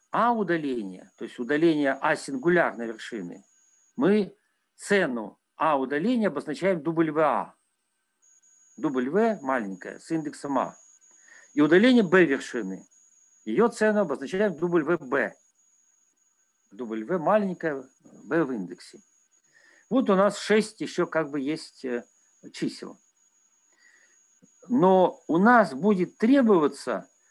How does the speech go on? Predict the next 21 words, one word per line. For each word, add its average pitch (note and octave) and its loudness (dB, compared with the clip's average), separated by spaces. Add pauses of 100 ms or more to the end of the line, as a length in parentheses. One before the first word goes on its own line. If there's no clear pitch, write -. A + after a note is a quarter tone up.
чтобы D#3+ -4
цены E3+ 0
ди-, C#3+ -12
D D#3 -8
C F3+ -6
G E3+ 2
операций, F#3 -2 (300)
вот A2 -8
чтобы F#3 0
всё F#3 -4
строго D#3+ -2
доказать, A#2+ -4 (640)
нам B2+ -2
нужно, F#3 0
чтобы D3 -8
цены D#3+ -2
D C3+ -10
C D#3 -10
G E3 -4
операций F3 -2
были G3 0